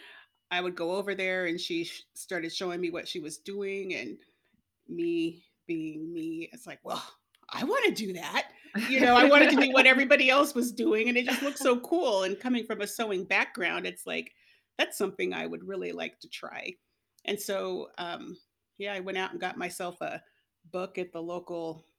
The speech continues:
Speaker 1: store. It was Hancock Fabrics. It was called Teach Yourself to Quilt, and it had a sampler quilt,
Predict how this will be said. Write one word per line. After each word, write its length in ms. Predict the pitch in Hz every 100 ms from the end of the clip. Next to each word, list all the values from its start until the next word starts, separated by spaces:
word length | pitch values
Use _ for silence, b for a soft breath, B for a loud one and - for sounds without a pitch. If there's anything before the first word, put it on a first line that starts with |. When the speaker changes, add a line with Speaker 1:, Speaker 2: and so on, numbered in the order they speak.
| _ _ -
Speaker 1:
store. 540 | - - 180 175 180
It 80 | 185
was 120 | 170
Hancock 500 | - 170 165 170 -
Fabrics. 500 | 220 254 247 247 240
It 80 | 247
was 120 | 185
called 200 | - 170 -
Teach 260 | - 208 -
Yourself 360 | 190 180 175
to 60 | -
Quilt, 480 | - 233 220 233 - b b b b b -
and 400 | 180 180 180 180
it 140 | - -
had 180 | 180 180
a 60 |
sampler 500 | - 208 208 214 220
quilt, 580 | 214 - 208 214 214